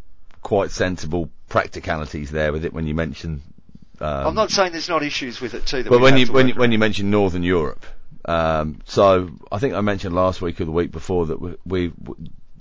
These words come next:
Speaker 1: we no longer have this, uh, cricket, hockey, on-season, off-season thing necessarily. That's, um, it's, it's something
Speaker 2: Yep.
Speaker 1: a bit of a relic of the past, probably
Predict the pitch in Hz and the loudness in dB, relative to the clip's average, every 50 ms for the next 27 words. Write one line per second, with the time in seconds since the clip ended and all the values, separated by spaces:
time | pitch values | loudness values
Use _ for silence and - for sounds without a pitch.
0 | - - - 101 101 98 101 104 107 107 101 101 101 95 87 87 80 90 87 90 | -16 -10 -4 -2 0 2 4 6 6 6 6 4 2 2 0 -2 0 0 -2 -2
1 | - - 90 85 82 - - - - - - - - - - - - - - 78 | -2 -2 -2 -2 -2 -2 -4 -6 -6 -8 -8 -10 -12 -12 -12 -14 -12 -8 -4 -2
2 | 80 73 71 76 78 - - - - - - - - - - 110 - - - 95 | -2 -2 -2 -4 -6 -10 -18 -20 -18 -18 -16 -12 -4 0 0 0 0 0 -4 -4
3 | - - - 92 90 - - - 98 85 82 82 85 80 76 - - - 85 87 | -4 -2 0 0 0 0 0 -4 -4 -2 -2 -4 -4 -6 -10 -10 -6 -4 -4 -2
4 | 87 85 - - 90 85 82 80 80 87 82 80 82 - - - 87 82 78 80 | -2 -4 -4 -4 -4 -2 -4 -4 -4 -2 -2 -2 -2 -4 -6 -6 -4 -4 -4 -4
5 | 73 82 80 73 - - 90 80 78 80 78 76 73 - - 73 - - 80 73 | -4 -6 -8 -8 -6 -6 -4 -4 -4 -4 -4 -6 -6 -8 -10 -12 -8 -6 -4 -4
6 | 71 67 62 64 62 - - - - 76 71 - - - - - - 90 76 69 | -4 -4 -6 -8 -10 -14 -14 -12 -8 -8 -8 -8 -10 -14 -14 -10 -6 -4 -4 -4
7 | 67 67 67 67 69 67 - - - 76 - - - - - 71 - - - - | -4 -6 -6 -8 -10 -12 -12 -12 -12 -12 -12 -14 -16 -14 -14 -14 -14 -14 -10 -6
8 | - 98 82 73 80 80 80 78 71 90 85 78 76 82 76 78 90 90 87 85 | -4 -2 -2 -2 -4 -4 -4 -2 0 0 0 0 -2 -2 0 2 2 2 2 0
9 | - 82 69 67 73 - - 82 78 76 76 73 - - 117 98 90 87 76 90 | -2 -4 -6 -8 -8 -4 -2 0 0 0 0 -2 -2 0 0 0 0 0 0 0
10 | 85 85 80 73 | 0 0 0 -2